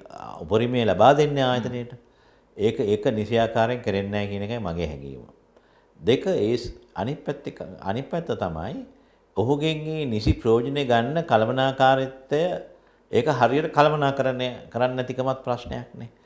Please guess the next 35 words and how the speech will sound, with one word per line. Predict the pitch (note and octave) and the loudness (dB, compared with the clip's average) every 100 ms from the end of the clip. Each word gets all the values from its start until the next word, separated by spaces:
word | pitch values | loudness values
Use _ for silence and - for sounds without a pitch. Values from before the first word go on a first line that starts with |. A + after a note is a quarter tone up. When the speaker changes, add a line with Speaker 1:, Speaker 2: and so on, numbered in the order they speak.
| _ _ | _ _
Speaker 1:
ඒ | G#2 G2 | 0 0
නිසා | G2+ C#3+ C#3 | 0 0 0
මේක | G#2 A2 C3+ | 0 -2 0
දෙපැත්තක් | F#3+ C3 C3 - C#3+ - | 2 4 4 2 0 0
තියෙනවා | C3 A#2+ | -2 0
මේ | G#2 F#2 | -2 -2
කතාවේදී. | G2 A#2+ G#2 E2 D2 E2+ C#3+ | -2 2 0 0 -6 -8 -4
නමුත් | B2 B2 | -4 -4
ඒ | A#2+ | -4
කෙසේ | - A2+ E3 | -4 -2 0
වෙතත් | E3+ - C3+ - - - - _ _ | 0 2 0 0 -12 -20 -20 _ _
බොහෝ | E2 G#2 C#3 G#3 F3 | 0 4 8 10 10
ආයතනවල, | A2+ G2 E2+ E2 D#2+ D#2+ - - - _ _ _ - | 8 6 4 -4 -4 -4 -6 -10 -20 _ _ _ -4
අ, | E2 F2+ | -2 0
අකාර්යක්ෂතාවයෙන් | G#2 C3 C#3+ C#3+ C#3 B2 A2+ G#2+ | 4 6 6 0 2 4 6 2
තමයි | F#2+ F2+ | -2 -4
කටයුතු | E2+ D2+ D#2+ D#2 | -4 -4 -4 -6
කරන්නේ. | F2 G#2 A2+ F3+ B3 _ _ _ _ _ - F2 | -2 -2 -2 -6 -12 _ _ _ _ _ -12 -6
ඒක | F2 G2+ | -2 -2
නිසා | C3 C3 A#2 | -2 2 2
තමයි | G2 G#2+ C#3 | 2 -4 -4
මේ | A#2 G#2+ F2+ E2+ | -2 -2 -2 0
රාජ්‍ය | F#2+ G#2+ A2+ | 2 2 0
සේවය | A#2+ A#2 | -2 0
අද | A#2 B2 | 2 2
අඩපණ | F2+ A2+ C#3 C3 | 0 0 0 0
විනා | B2+ B2 | 0 -2
ම-, | A2+ G#2+ | -4 -4
මට්ටමට | G#2+ - A2 C3 | -6 -6 -10 -4
පවතිලා | G#2+ G2+ G#2 F#2+ | 0 0 0 -4
තියෙන්නේ. | E2+ E2+ A#2+ | -4 -8 -8
ඉතින් | A2+ F#2+ | -8 -8
උදාහරණයක් | F2 F2 E2+ E2+ E2 | -4 -4 -4 -8 -10
වශයෙන් | D#2+ D#2+ G#2+ F#2+ | -10 -8 -8 -8
අපි | E2+ | -8